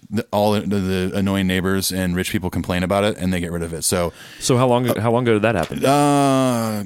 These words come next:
Speaker 1: two years ago, maybe.
Speaker 2: Okay,
Speaker 1: But
Speaker 2: so
Speaker 1: I know that
Speaker 2: recently.
Speaker 1: they're reopening another amphitheater in Orange County soon.
Speaker 2: Oh, cool.
Speaker 1: But basically, in that area, at one point, it was just a wild animal park,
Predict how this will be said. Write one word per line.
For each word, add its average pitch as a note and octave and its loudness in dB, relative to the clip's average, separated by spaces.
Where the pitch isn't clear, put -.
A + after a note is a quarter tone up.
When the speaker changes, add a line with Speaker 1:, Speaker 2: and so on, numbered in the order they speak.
Speaker 1:
two B2+ 0
years F#3 0
ago, F#3+ 0
maybe. F#3 2
Speaker 2:
Okay, F#3 0
Speaker 1:
But B2+ 2
Speaker 2:
so - 2
Speaker 1:
I B2+ 4
know C#3 4
that E3 6
Speaker 2:
recently. - -
Speaker 1:
they're D3+ 4
reopening A#2 4
another G2+ 0
amphitheater F#2+ 0
in F#2+ 0
Orange F#2 -2
County F2 -2
soon. - -8
Speaker 2:
Oh, A2+ 4
cool. F2 -2
Speaker 1:
But G#2 -2
basically, D3+ 4
in C3+ 4
that B2+ 2
area, G#2 2
at A#2 0
one E3 2
point, G3 2
it A#2+ 2
was A2 0
just - 0
a F#2+ -2
wild G2 0
animal B2+ 2
park, A#2 0